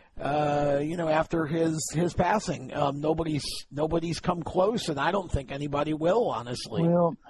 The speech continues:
Speaker 2: he, he, he was maybe, uh, you know, he was very, very intelligent
Speaker 1: Yeah.
Speaker 2: guy. And he had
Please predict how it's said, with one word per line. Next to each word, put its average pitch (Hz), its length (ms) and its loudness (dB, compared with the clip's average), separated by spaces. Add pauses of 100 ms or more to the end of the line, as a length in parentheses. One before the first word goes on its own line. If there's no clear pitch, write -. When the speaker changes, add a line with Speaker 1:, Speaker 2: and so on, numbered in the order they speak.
(140)
Speaker 2:
he, 135 60 0
he, 139 420 -4
he 139 80 6
was 135 180 4 (140)
maybe, 143 480 2 (320)
uh, 107 380 0
you 120 100 6
know, 123 100 2
he 127 80 4
was 113 160 4
very, 127 320 2 (180)
very 120 340 0 (100)
intelligent - 540 -2 (600)
Speaker 1:
Yeah. - 200 2
Speaker 2:
guy. 85 200 0 (680)
And 98 500 2 (140)
he 127 320 4 (100)
had 104 120 -2